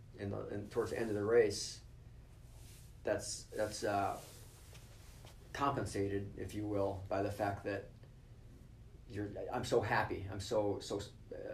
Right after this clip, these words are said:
so, it's just so wonderful knowing that I'm getting closer to the end, that it, it, it, it overpowers all the negative factors that have accumulated to that point.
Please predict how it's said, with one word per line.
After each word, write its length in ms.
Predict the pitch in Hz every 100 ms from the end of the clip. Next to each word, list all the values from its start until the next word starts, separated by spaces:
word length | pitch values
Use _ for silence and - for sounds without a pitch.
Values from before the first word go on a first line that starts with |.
| - -
so, 320 | - 123 107 - - 104
it's 160 | 117 151
just 160 | 131
so 100 | 135
wonderful 520 | 117 120 120 - 98
knowing 280 | 107 113 107
that 100 | 101
I'm 120 | 98
getting 200 | 104 101
closer 360 | 101 104 98 101
to 120 | 98
the 140 | 98 95
end, 280 | 90 - -
that 120 | 98
it, 120 | 101 -
it, 140 | - -
it, 200 | 107 - - - -
it 100 | 107
overpowers 880 | 131 127 - 117 113 104 98 95 - - -
all 160 | 107
the 80 | 98
negative 360 | 104 104 - -
factors 500 | 104 101 98 92 -
that 160 | 101 90
have 260 | 98 98 - - - - -
accumulated 640 | - 139 107 95 92 92 95 - - - - -
to 100 | 101
that 200 | 101 -
point. 200 | 98